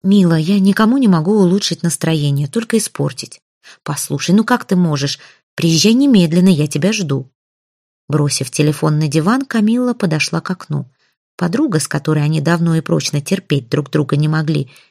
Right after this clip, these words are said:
действительно была где-то недалеко, вывернула из-за угла минут через пять. Дверь Камилла отперла, не дожидаясь звонка, а выходящий из лифта Юля улыбнулась грустно и понимающе.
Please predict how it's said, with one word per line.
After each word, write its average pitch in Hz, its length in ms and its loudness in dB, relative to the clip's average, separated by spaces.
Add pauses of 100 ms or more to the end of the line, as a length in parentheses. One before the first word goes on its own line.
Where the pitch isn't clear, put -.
(120)
действительно 196 720 0
была 147 240 0
где-то 147 340 -2
недалеко, 147 640 -2 (380)
вывернула 156 640 2
из-за 139 220 -2
угла 170 260 -2
минут 185 320 2
через 180 320 -4
пять. 131 400 -12 (680)
Дверь 254 240 -2
Камилла 156 520 0
отперла, 151 500 -4
не 233 100 0
дожидаясь 185 500 0
звонка, 175 520 -2 (440)
а 160 200 -2
выходящий 180 600 2
из 156 120 0
лифта 180 280 0
Юля 185 320 0
улыбнулась 160 640 0
грустно 190 460 -4
и - 20 -10
понимающе. 139 800 -4